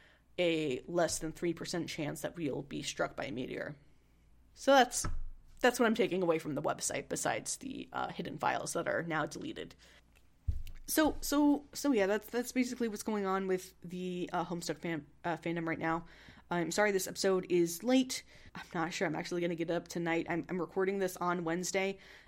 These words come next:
Um, I had, I had all of yesterday off, but there was, there was just other stuff going on. Um, and, and today I worked, so by the time I,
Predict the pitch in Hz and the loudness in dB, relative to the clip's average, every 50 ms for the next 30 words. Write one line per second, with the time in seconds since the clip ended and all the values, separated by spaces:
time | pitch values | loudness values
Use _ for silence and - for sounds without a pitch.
0 | - - - 185 185 185 180 - - 214 220 226 254 262 269 269 - - 208 220 | -18 -6 -2 0 2 2 2 0 -2 -6 -6 -2 0 2 2 2 2 2 2 4
1 | 220 226 233 - 220 214 202 185 185 185 185 - 196 180 185 175 - - 156 156 | 4 4 6 4 4 2 2 0 0 0 0 -2 -4 -2 -2 0 0 0 -2 -2
2 | 160 - 165 165 - 180 185 185 185 185 180 175 170 160 160 - - - - - | -2 -4 -6 -4 0 0 2 4 4 4 4 4 4 2 0 -4 -10 -12 -20 -20
3 | - - - - - - 247 240 - 180 - - 170 170 170 - 165 170 - - | -20 -20 -20 -8 0 0 2 2 2 -2 -2 0 0 0 0 2 0 -2 0 0
4 | 170 165 165 175 175 180 165 160 170 170 170 170 175 - - _ - 180 175 170 | -2 -2 -2 -2 -2 -2 0 0 0 0 -2 -4 -8 -10 -14 _ -4 -2 -2 0
5 | 170 165 165 165 165 165 - 165 170 160 - - 175 165 160 180 170 175 175 160 | 0 -2 -2 -2 -2 -2 -2 -2 -2 -2 -2 -2 -4 -4 -4 -2 0 2 2 2
6 | 156 170 170 160 165 165 170 170 - - - - - - - 175 170 165 165 180 | 2 0 0 0 0 0 0 -2 -4 -8 -16 -14 -12 -8 -4 -4 -4 -2 0 0
7 | 170 165 165 - 165 165 156 143 | 0 0 -2 -4 -6 -6 -6 -6